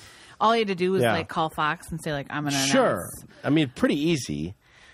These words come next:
Speaker 2: He probably doesn't have to do, yeah, spend any money. He'll just get the camera coverage, of
Speaker 1: Yeah.
Speaker 2: course. He'll
Speaker 1: And
Speaker 2: get
Speaker 1: then
Speaker 2: all
Speaker 1: all
Speaker 2: the
Speaker 1: of a sudden
Speaker 2: coverage.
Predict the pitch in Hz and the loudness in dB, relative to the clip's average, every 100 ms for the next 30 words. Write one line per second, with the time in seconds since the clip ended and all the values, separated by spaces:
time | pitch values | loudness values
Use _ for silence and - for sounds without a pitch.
0 | _ - 175 214 269 196 135 135 113 110 | _ -2 2 2 4 2 2 0 0 -2
1 | 131 151 117 139 101 92 - 131 127 107 | 0 2 2 2 0 -2 0 2 2 0
2 | 92 98 135 98 95 _ _ _ _ _ | 0 2 2 0 -4 _ _ _ _ _
3 | _ _ - 143 156 160 175 - 127 - | _ _ -2 2 0 0 -2 -2 -2 0
4 | 123 170 - 95 82 85 - - 185 135 | 0 -2 0 -2 0 -6 -8 -4 2 2
5 | 127 104 - - 135 127 214 269 101 - | 2 -4 -8 -2 0 2 2 2 -2 0
6 | 135 139 76 67 - | 0 2 -4 -8 -18